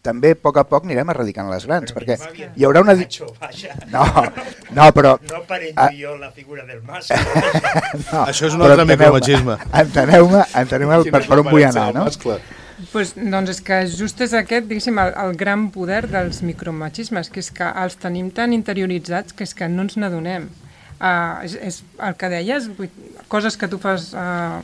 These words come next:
Speaker 4: habitualment, potser fins que algú no et diu «Ei, t'has fixat en això?» Que,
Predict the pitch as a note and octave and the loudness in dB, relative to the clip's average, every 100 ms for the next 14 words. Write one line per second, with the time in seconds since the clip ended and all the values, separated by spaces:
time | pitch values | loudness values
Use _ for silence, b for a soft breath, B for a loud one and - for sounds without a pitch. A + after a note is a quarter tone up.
0 | - F#3 F#3 F3+ F#3 F3+ G3+ C4 B3 - | -10 -4 -2 0 0 0 2 2 0 -6
1 | G#3 G#3+ F#3+ - F3 E3 F#3+ A3 G3 G3 | -6 -6 -8 -4 -4 -2 -2 -2 -4 -2
2 | F#3+ F3 G#3+ G#3+ - F3 E3+ E3 F3 - | -2 0 -2 -2 -6 -6 -6 -4 -6 -6
3 | G#3+ - C#4 B3 G3 E3+ D#3+ - E3+ E3 | -10 -4 -4 -2 -4 -4 -6 -8 -10 -8
4 | E3 | -12